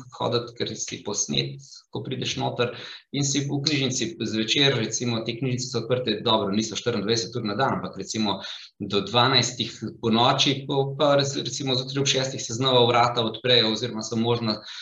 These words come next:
In v tem času ljudje lahko sedijo noter, berijo, imajo avtomate, tudi avtomate za samostojno izposojo, to, kar smo zdaj letos, eh, nam je uspelo na Trati tudi, eh, knjigomat kupiti. In si lahko tudi knjigo izposodi in gre tudi domov, a ne. Se pravi, jaz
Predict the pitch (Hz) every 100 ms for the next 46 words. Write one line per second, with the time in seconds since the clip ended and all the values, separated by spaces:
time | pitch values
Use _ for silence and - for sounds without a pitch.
0 | - - - - 120 120 147 147 151 -
1 | 151 143 151 139 - 139 - 127 131 151
2 | 143 143 143 135 120 135 139 139 123 123
3 | 127 123 120 117 123 123 127 131 117 -
4 | - - 151 123 123 120 110 117 117 120
5 | 120 107 113 110 110 113 - 113 113 -
6 | 127 117 110 110 - 139 143 127 123 -
7 | _ - 117 - 113 - 110 104 110 104
8 | 104 107 110 104 - - - 101 104 104
9 | 104 101 101 - 110 107 95 95 117 139
10 | 143 131 135 127 - - - - _ 110
11 | 113 117 - - 135 117 117 117 127 127
12 | 135 127 131 120 - - - - _ -
13 | 131 131 123 - 131 131 139 143 - 143
14 | 135 131 - - 151 131 120 131 156 123
15 | 113 110 170 127 101 123 123 - 123 120
16 | 107 113 113 117